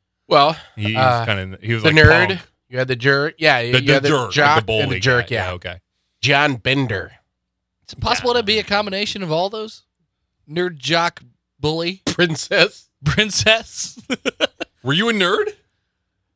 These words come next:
Speaker 3: Uh,
Speaker 2: In what ways were you a nerd? I don't, I don't see you being nerdy.
Speaker 1: Yeah, no.
Speaker 3: I like to hang out with everybody. Like,
Speaker 2: Yeah,
Speaker 3: I,
Speaker 2: but what were
Speaker 1: But that's an
Speaker 2: you?
Speaker 1: admirable trait.
Speaker 3: I just, li-,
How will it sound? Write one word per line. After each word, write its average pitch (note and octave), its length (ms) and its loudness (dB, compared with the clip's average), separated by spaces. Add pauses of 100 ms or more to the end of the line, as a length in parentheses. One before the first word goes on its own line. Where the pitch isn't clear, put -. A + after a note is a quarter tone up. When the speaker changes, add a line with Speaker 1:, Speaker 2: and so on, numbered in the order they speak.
(880)
Speaker 3:
Uh, F#3 640 0 (160)
Speaker 2:
In E3 160 0
what A3 160 0
ways G3 260 -4
were F3+ 120 -8
you E3 180 -6
a D3+ 40 -6
nerd? A2+ 360 -4 (300)
I D3 100 4
don't, F#3+ 220 -2
I D3 100 4
don't D#3+ 200 -6
see D#3+ 240 -6
you C3+ 200 -2
being A2 300 -4
nerdy. G#2 300 -2
Speaker 1:
Yeah, F#2+ 40 -10
no. G2+ 300 -14 (120)
Speaker 3:
I D#4+ 140 4
like F#4+ 260 -4
to F4 120 -2
hang B3 400 -4
out A3 300 -2 (260)
with F3 240 -2
everybody. A#2 600 -6 (800)
Like, E3+ 160 2
Speaker 2:
Yeah, F#3 80 4
Speaker 3:
I, F#3 40 2
Speaker 2:
but E3+ 160 -8
what F#3 160 0
were F3 60 -2
Speaker 1:
But E3 80 2
that's G3+ 200 2
an F3+ 40 0
Speaker 2:
you? E3 60 6
Speaker 1:
admirable C3+ 380 0
trait. A#2 420 -6
Speaker 3:
I A#3 80 2
just, B3 260 -4
li-, G3 100 -6